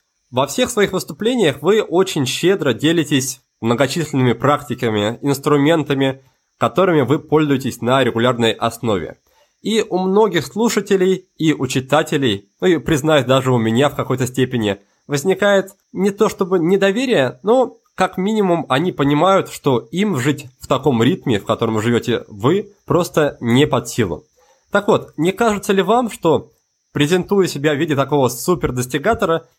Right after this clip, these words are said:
вы тем самым немножко отталкиваете людей от себя и в целом от темы личной эффективности? Ведь человек видит тот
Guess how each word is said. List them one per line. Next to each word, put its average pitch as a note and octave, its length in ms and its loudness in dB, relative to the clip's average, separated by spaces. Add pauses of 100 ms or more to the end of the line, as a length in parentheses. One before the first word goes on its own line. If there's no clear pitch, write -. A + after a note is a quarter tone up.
(220)
вы D3 220 0
тем G3 180 -4
самым F3+ 360 0
немножко F3+ 440 0
отталкиваете C#3 840 -2
людей F#3 340 0
от C#3+ 240 -8
себя F#3+ 380 0
и G#3+ 240 -4
в - 60 -14 (260)
целом F#3+ 500 0
от - 160 -4
темы F3 340 2
личной C#3 560 -2 (280)
эффективности? C#3+ 720 -2 (320)
Ведь - 340 -8
человек F#3+ 440 0
видит F3+ 280 0
тот F3+ 340 -2